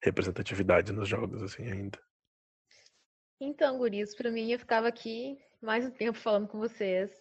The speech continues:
Speaker 2: mas pra gente finalizar, queria que vocês deixassem as redes sociais de vocês,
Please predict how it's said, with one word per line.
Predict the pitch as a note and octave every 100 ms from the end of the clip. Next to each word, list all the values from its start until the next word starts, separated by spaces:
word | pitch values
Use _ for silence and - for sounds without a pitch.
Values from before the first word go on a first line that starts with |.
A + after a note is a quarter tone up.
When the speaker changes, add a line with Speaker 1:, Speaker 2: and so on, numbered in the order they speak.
| _
Speaker 2:
mas | G3+ G3+ F#3+ F3+ F#3 -
pra | - G3
gente | F#3+ F3+ -
finalizar, | G#3+ G3 G3 G3 F#3 F3+ F3+ G3+ _ _ _ _ _ _ _
queria | - F3+ F3+
que | F#3
vocês | F3 F3 E3+
deixassem | F3 F3 F3 E3 - F3
as | E3
redes | E3+ D#3+ D#3+
sociais | - - D#3+ D#3
de | D#3+
vocês, | E3 E3 - D3 C#3+ D3 D#3+ F#3+ -